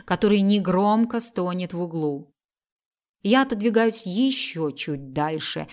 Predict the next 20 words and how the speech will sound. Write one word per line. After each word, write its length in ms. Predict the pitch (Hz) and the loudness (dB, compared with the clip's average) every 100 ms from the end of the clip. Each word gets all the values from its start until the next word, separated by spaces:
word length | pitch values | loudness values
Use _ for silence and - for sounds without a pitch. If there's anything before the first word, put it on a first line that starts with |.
| - - | -16 -10
чувствую, 440 | - 202 - 170 | -2 -2 0 -4
как 220 | 170 175 180 | -2 -4 -2
мурашки 440 | 170 196 - 202 | -2 -2 -4 -8
бегут 340 | 156 147 175 | -8 -10 -10
по 100 | - | -8
коже. 460 | 170 160 151 139 - _ _ _ _ _ _ _ | -8 -6 -8 -8 -12 _ _ _ _ _ _ _
Сколько 500 | - - 170 180 - | -8 -2 0 0 -2
же 160 | 160 190 | -2 -2
ужасов 680 | - 233 247 185 175 160 - | 0 2 2 2 -2 -2 -2
совершили 680 | 170 160 160 - 220 214 180 | -2 -2 -2 0 2 4 2
эти 480 | - 196 196 180 - - - | 2 0 2 -4 -4 -16 -4
загрубевшие 1160 | 151 190 175 180 196 190 202 202 - 226 220 | 2 2 2 2 2 4 2 0 0 2 4
руки 500 | 226 254 240 - 151 - - 156 | 4 2 0 -4 -10 -10 -16 -12
в 120 | 143 | -6
грязных 760 | 143 175 190 185 - 175 170 | 0 2 2 2 0 -2 -4
пластырях 840 | - 175 170 208 - - 226 226 220 | -6 -2 0 0 0 2 2 2 -2
и 80 | |
с 120 | 202 190 | 0 0
обломанными 680 | 175 175 175 196 190 190 190 | -2 0 0 2 0 0 0
ногтями. 760 | 196 - - 208 170 151 - | -2 -4 -4 -2 -2 -4 -8